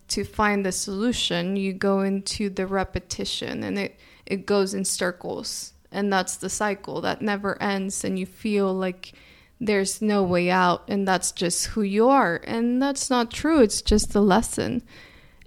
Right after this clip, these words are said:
And this week, it has a lot to do with that. Exposure has a lot to do with communication, with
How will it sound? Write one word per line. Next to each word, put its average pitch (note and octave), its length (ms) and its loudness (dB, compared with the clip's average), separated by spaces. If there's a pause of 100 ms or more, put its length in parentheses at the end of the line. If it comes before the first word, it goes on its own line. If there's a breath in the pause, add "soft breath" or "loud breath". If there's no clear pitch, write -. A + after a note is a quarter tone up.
And G#3 420 8
this G#3 240 6
week, - 600 2 (140)
it G#3 140 2
has G3+ 320 4
a G3+ 60 2
lot F#3 260 4
to G#3+ 80 2
do G3+ 220 4
with F#3+ 220 2
that. B2 260 0
Exposure F#3+ 880 2
has F#3+ 320 2
a G3+ 80 0
lot F#3 320 2
to G#3 120 -2
do G3 360 4
with F3 460 0 (1120 soft breath)
communication, G3+ 1080 4
with F3+ 180 2